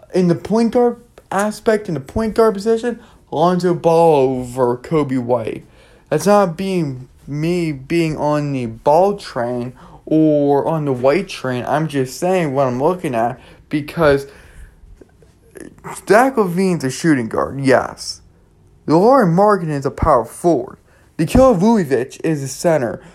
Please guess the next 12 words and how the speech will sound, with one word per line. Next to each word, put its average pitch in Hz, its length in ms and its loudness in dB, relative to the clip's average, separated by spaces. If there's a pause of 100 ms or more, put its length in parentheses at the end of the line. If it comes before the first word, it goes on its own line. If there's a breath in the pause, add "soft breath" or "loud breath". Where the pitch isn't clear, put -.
(380 loud breath)
White 226 340 2
is 185 160 2
a 127 120 -2 (360)
point 226 360 0
guard. 110 360 -2 (520 soft breath)
Patrick 220 460 2
Williams 202 440 0
is 147 200 -6 (100)
the 151 80 0
backup 185 800 2
point 123 340 -6
guard. 71 400 -2